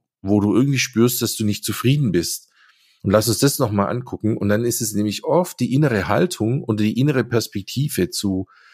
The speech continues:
bestimmten Themen. Ja, Menschen funktionieren nicht so, wie ich will. Ich will eine Umgebung, wo die Menschen anders sind.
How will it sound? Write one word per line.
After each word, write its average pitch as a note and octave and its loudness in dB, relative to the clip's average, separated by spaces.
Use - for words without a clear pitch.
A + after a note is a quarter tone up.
bestimmten G2+ 0
Themen. F2 0
Ja, A2 2
Menschen E3 2
funktionieren E3 2
nicht G3+ -2
so, C3 2
wie A2+ 2
ich - -6
will. D#2+ -2
Ich - -2
will D3+ 8
eine F3 4
Umgebung, C3 2
wo A#2+ 4
die A2 0
Menschen D#3 2
anders F#2 -4
sind. E2+ -6